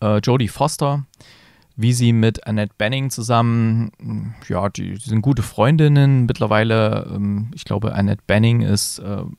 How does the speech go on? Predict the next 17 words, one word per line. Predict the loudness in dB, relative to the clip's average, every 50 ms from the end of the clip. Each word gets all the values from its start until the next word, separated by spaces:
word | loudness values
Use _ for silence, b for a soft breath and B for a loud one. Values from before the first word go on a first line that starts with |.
| -18 -20
ich | -16
glaub, | -12 -12 -12 -10 -10
sechzig, | -12 -12 -6 -4 -4 -4 -4 -6 -8 -4 -2 -2 -2 -2 -4 -8 -12 -12 -8 -4
äh, | -2 -2 -2
soll | 0 0 0 0
sie | 0 0
sein | 0 0 2 2 2 2
in | 0 0
dem | -2
Film | 0 2 2 4 4 2 2 0
und | 0 0 0 -2 -2 -2
Jodie | -2 -2 -2 -2
Foster | -2 -2 -4 -2 -2 -4
ist | -4 -4 -2
siebenundfünfzig, | -2 0 0 0 2 4 4 4 4 2 0 2 2 2 2 2 2
also | 0 2 4
sind | 4 4 2 2